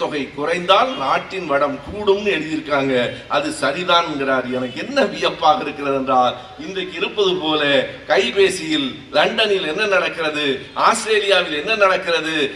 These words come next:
என்று அடுத்த நிமிடம் தெரிந்து கொண்டு விட முடியாது. அன்றைக்கு புரசவாக்கத்தில் என்ன நடக்கிறது என்று எழும்பூருக்கு திரிவதற்கே இரண்டு நாட்கள் ஆகும். பெரியார் சொன்னது சரிதானா என்று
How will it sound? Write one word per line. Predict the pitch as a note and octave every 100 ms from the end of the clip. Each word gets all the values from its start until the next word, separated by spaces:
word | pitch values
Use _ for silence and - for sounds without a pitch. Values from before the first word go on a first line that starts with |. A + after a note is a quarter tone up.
| - F3
என்று | G#3+ C#3+
அடுத்த | G3+ G#3 A3 G3+
நிமிடம் | G#3 A3 F3+
தெரிந்து | G3 B3 A#3
கொண்டு | A3 G3+
விட | G3 F#3+
முடியாது. | G3+ G3 F3+ E3+
அன்றைக்கு | D#3+ D3 G#2+ F2+ D#2+ - - - - - -
புரசவாக்கத்தில் | C3 D#3+ F#3 B3 A#3+ A3+ A#3 A3 G#3 G#3 E3+
என்ன | G#3 A#3 F3+
நடக்கிறது | E3 G3+ G3+ A3 A3 A3
என்று | G#3+ A#3+ G#3
எழும்பூருக்கு | - F#3+ A#3 A3+ G#3+
திரிவதற்கே | A3 G3+ G3+ G3+ G3+ A#3 A3+
இரண்டு | F#3+ G3 G3 G3
நாட்கள் | G3+ G3 F#3 D3+ E3+
ஆகும். | - - A2 F2+ F2+ - - - - -
பெரியார் | E3 G3 G#3 G3+ F#3 F3
சொன்னது | F#3 F#3+ E3+ D#3+
சரிதானா | D#3 G3 F#3+ F#3 F#3 G3 G3+ -
என்று | E3 E3+